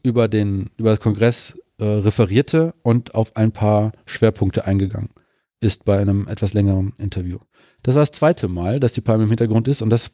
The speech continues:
macht jetzt so viel Fame und jeder weiß, dass der Simon da, ähm, der Ansprechpartner ist, dass der Simon gefragt wurde, ist, wo, „Hey, magst du die nicht zu Easter Hack mitnehmen nach Hamburg?“ Öster-, äh, Ostern.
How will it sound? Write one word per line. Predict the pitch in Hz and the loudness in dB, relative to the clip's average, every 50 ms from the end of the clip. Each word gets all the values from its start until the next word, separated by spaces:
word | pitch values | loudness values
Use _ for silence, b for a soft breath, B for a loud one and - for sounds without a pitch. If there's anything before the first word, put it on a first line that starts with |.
| _ - | _ -4
macht | 120 117 - | -4 -2 0
jetzt | - 123 - | 0 -2 0
so | - 151 | 0 -2
viel | - - 165 | 0 0 -2
Fame | 147 - - 131 104 104 120 123 | -2 0 0 0 0 0 0 -2
und | 110 117 | -2 0
jeder | 151 170 175 143 | 0 0 0 2
weiß, | 147 147 139 - | 0 0 0 -2
dass | 123 - | -2 -2
der | - 110 | 0 0
Simon | 101 147 170 143 110 101 | 0 0 0 2 2 0
da, | 98 95 98 - - | 0 -2 -2 -4 -4
ähm, | 104 104 98 95 98 104 - B B B B | -2 -2 0 0 -2 -2 -6 B B B B
der | 98 | -4
Ansprechpartner | 127 139 - - 113 - - 95 - - 98 | -4 -2 -4 -8 -12 -10 -10 -10 -8 -6 -4
ist, | 110 139 - - B B B B B B B B | -4 -4 -6 -8 B B B B B B B B
dass | 143 143 - | -2 0 2
der | 170 | 2
Simon | 131 143 160 170 165 | 0 0 0 0 0
gefragt | 151 - - - 127 123 - - | 0 -2 -2 -2 -2 -2 0 0
wurde, | 131 127 127 | 0 0 0
ist, | 131 135 - - _ _ | 0 -2 -4 -8 _ _
wo, | 127 117 123 - | 0 0 0 0
„Hey, | - 139 165 156 - - | 2 0 0 0 0 -4
magst | - 147 127 123 147 160 - | -6 -2 0 0 0 0 0
du | 139 | -2
die | 131 131 | 0 0
nicht | 143 151 - | 0 0 0
zu | - - | -2 -4
Easter | - 208 - - 127 | -2 -2 0 2 2
Hack | 113 107 - - | 2 0 -2 -4
mitnehmen | 104 101 - - - 98 95 101 | -6 -8 -8 -8 -10 -8 -4 -2
nach | 104 113 - | -2 0 0
Hamburg?“ | 160 151 104 87 - - - - _ _ _ _ _ _ _ _ - | 0 0 0 -2 -4 -8 -14 -20 _ _ _ _ _ _ _ _ -20
Öster-, | 113 - - 104 104 _ _ _ - | -18 -18 -20 -20 -20 _ _ _ -6
äh, | 101 101 95 87 | -4 -2 -2 -2
Ostern. | - 117 110 - 95 98 104 | -4 -6 -8 -8 -8 -10 -12